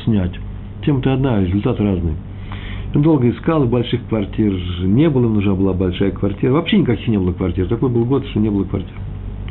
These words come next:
Я бы сказал, вообще нужно, пора было, было уезжать из Литвы. Опасный момент наступал,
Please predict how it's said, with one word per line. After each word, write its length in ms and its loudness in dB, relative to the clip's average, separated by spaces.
Я 60 0
бы 20 0
сказал, 180 2
вообще 180 0
нужно, 180 2
пора 160 2
было, 220 2
было 320 2
уезжать 320 0
из 80 -2
Литвы. 420 0
Опасный 360 -2
момент 260 0
наступал, 400 -2